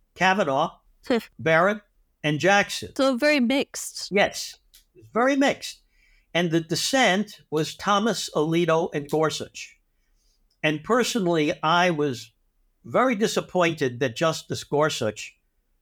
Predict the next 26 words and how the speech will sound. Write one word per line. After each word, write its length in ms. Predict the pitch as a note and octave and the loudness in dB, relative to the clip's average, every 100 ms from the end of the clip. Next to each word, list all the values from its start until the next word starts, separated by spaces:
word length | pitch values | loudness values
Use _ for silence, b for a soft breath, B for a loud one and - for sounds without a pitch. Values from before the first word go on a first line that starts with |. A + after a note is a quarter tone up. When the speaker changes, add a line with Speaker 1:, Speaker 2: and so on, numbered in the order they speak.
| _ | _
Speaker 1:
would 180 | C#3 C#3 | -4 -4
join 360 | B2 D3+ D3+ C#3 | 0 2 2 2
in, 180 | C#3+ B2+ | 2 0
in 140 | A#2+ | 0
this 220 | A#2+ - | -2 -4
dissent, 500 | - - - - _ _ _ _ _ _ _ - | -8 -10 -10 -10 _ _ _ _ _ _ _ -6
'cause 200 | E3+ - | -4 -4
he 160 | - B3 | 0 2
has 200 | A3 F#3 | 4 2
shown, 680 | - - G3 F3 E3 D3+ - b b b b | 0 0 2 4 2 -2 -8 b b b b
I 100 | D3+ | 0
would 160 | D#3+ D#3 | 0 0
say, 340 | - E3 D#3+ D#3+ - | 0 0 0 -6 -10
much 640 | C#3+ D3+ F#3+ G#3+ - - - | -6 2 2 0 -6 -10 -12
more 600 | C#3 D#3+ D#3+ D3 C#3+ - - | -4 -2 2 2 0 -6 -6
moderation 840 | C#3 E3 E3+ E3+ D#3 D3 G2+ E2+ _ _ - | 2 4 4 4 2 2 -4 -10 _ _ -2
than 500 | C#3+ C3+ C3+ C#3 D3 | 2 4 2 -2 0
Justices 720 | D#3+ C#3+ - C#3 - B2 - | 2 2 0 -2 -2 -4 -2
Thomas 600 | E3+ C#3+ C3 A2+ - _ | 0 2 0 -2 -8 _
and 180 | C#3 A#2+ | -2 2
Alito. 400 | A#2 A2+ F#2+ F2+ _ _ _ - | 2 2 0 -4 _ _ _ -2
And 180 | E3+ | 0
this, 240 | D#3+ B3 C4+ | 2 0 0
again, 540 | D4 E3+ D#3+ F3+ F3 | -2 0 0 2 2
interpreted 1120 | G#3 D#3+ D#3 - G3+ G3+ G#3 - F3+ D3 D3 - | -2 -4 -6 -2 -2 0 -4 -2 0 0 -2 -6
language 920 | C3+ D#3 E3 E3+ D#3 D#3 - - | -2 2 2 0 0 -2 -4 -14